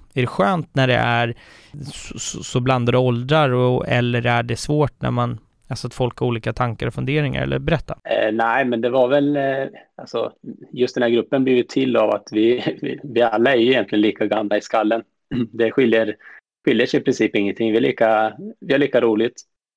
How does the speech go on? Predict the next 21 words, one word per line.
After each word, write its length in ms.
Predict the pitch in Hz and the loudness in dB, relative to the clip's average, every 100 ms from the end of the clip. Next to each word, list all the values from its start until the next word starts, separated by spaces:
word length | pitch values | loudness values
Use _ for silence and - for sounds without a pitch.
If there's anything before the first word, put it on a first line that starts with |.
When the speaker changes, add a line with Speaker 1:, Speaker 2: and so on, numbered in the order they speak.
| - | -4
Speaker 2:
allihopa 540 | 117 110 107 _ 113 | -2 -2 -4 _ 0
och 220 | 113 110 | 2 0
vi 120 | 110 | -2
har 240 | 110 110 107 | -2 -2 -2
väl, 460 | 113 113 110 - 143 | -6 -6 -6 -8 -4
ja, 120 | 147 | 0
vi 100 | 147 | 0
har 220 | 147 - | 0 -4
samma 260 | - 139 131 | -4 -2 0
intresse 380 | - 131 - | 0 -2 0
i 60 | 135 | 2
Vita 240 | 113 - | 2 0
Hästen. 400 | 104 104 - 120 120 - - _ - | -2 -2 -4 -6 -6 -16 -20 _ -2
Eh, 260 | 110 107 | 0 2
vila 260 | 107 110 104 | 4 4 2
fest, 440 | - 101 - - - - | 0 -4 -8 -20 -20 -10
liksom. 360 | 104 - - 107 | -8 -8 -8 -2
Speaker 1:
<laughs> 160 | 117 113 | -2 -2
Speaker 2:
Eh, 640 | 117 64 - - - 180 175 | -4 -4 -6 -8 -2 0 0
så 260 | 156 117 117 - - - - - | 0 2 2 0 -8 -10 -18 -4
det, 460 | 127 127 123 120 | 2 4 6 4